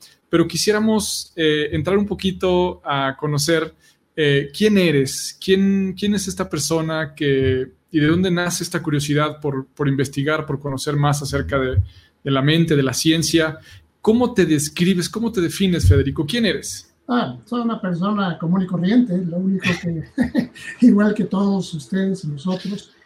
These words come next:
Speaker 2: Eh, la única diferencia, digamos, es que me he interesado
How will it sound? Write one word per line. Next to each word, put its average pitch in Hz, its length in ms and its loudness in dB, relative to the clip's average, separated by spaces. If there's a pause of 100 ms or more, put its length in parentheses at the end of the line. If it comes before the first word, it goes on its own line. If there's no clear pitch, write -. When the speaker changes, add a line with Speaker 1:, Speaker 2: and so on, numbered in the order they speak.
(160)
Speaker 2:
Eh, 202 340 4
la 240 160 4
única 226 420 4
diferencia, 202 560 2
digamos, 190 500 0
es 185 220 -4
que 185 200 -2
me 180 140 2
he 185 40 0
interesado 180 840 0